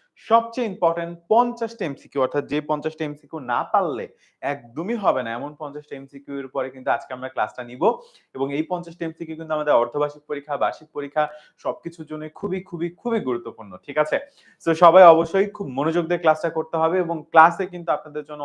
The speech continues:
অনেক সারপ্রাইজ থাকবে, অনেক না, আসলে একটা সারপ্রাইজ থাকবে এবং প্রতিদিনের মতো আজকেও কিন্তু আসলে একজন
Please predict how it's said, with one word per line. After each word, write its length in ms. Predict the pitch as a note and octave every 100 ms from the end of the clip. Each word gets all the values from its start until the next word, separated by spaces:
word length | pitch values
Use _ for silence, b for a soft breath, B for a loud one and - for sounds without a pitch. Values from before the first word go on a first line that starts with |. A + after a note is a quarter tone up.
| C#3
অনেক 140 | D3+ -
সারপ্রাইজ 340 | C3+ - C3+ -
থাকবে, 240 | C3 A#2+ - _ _ -
অনেক 200 | D3+ D#3
না, 60 | C3+
আসলে 200 | C3 C#3
একটা 180 | C3+ D3+
সারপ্রাইজ 300 | D3+ C#3 C#3 C#3
থাকবে 280 | C#3 B2+ C#3+ B2+
এবং 120 | B2+ C3 -
প্রতিদিনের 560 | D#3+ E3+ D#3 D3+ D#3+ D3
মতো 140 | B2+ F#3+ C3+
আজকেও 260 | - D3 C#3+
কিন্তু 160 | C#3 C3
আসলে 260 | B2+ D3
একজন 360 | C3+ G#2 A2+ D#3